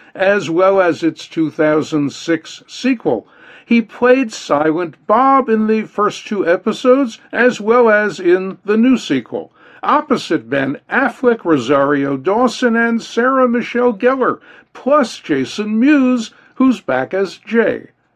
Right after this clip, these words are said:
Also on board again is Jeff Anderson as Randall Graves,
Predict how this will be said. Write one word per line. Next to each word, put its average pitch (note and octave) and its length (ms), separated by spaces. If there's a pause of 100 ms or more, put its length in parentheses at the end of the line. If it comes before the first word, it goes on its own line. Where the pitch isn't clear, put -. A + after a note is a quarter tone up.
(460)
Also D4 600
on C4 380
board A#3+ 280
again A#3+ 260
is G#3+ 160
Jeff G3 380 (140)
Anderson B3 760
as F#3 220
Randall G3 600
Graves, A3 760